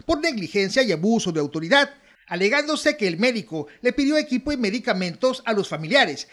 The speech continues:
a cambio de tratar a ese paciente. Los médicos organizados reclaman la intervención de la autoridad y determinar de manera correcta el deslinde de las responsabilidades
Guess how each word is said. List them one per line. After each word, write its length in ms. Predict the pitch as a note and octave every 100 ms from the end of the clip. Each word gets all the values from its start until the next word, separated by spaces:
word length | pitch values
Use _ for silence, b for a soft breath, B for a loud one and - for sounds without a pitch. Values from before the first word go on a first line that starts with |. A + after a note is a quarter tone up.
| B
a 140 | C4+ C4+
cambio 280 | D4+ D#4
de 120 | D4 D4+
tratar 300 | A#3 - F3+
a 100 | E3+
ese 180 | -
paciente. 720 | - D3+ G3+ G#3 A3 G3+ - _ _ _ b b -
Los 160 | D3
médicos 400 | D#3+ G#3+ G#3+ G#3+ G#3
organizados 680 | F3+ F3+ F3 G#3+ G#3+ C4+
reclaman 560 | A3 - C#4+ C4+ F3 D3 B
la 100 | C#4
intervención 640 | D4 B3 A#3+ G#3 G#3+ D4 C#4
de 60 |
la 80 | G3+
autoridad 600 | E3 D#3 E3+ F#3 C4+ C#4 b b
y 120 | C#3
determinar 520 | D3 D3+ C#3+ E3 G3
de 80 | G#3+
manera 380 | F#3 E3 E3+ E3+
correcta 400 | A3+ B3 - C#4
el 80 | B3+
deslinde 460 | F3 D3 F#3 G#3
de 100 | A#3
las 160 | E3+ C#3
responsabilidades 1160 | A3 A#3 C4+ C#4+ - E3 E3 D#3+ A#3 E3+ C#3+